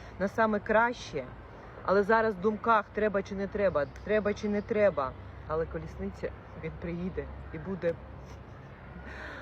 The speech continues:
буде новий етап у вашому житті. Так, класно.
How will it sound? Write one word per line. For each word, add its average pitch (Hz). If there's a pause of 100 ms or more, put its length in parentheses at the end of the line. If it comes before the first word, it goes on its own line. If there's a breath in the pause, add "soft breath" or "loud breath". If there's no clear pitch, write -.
(140)
буде 220
новий 202
етап 214
у 190
вашому 185
житті. 190
Так, 214 (100)
класно. 233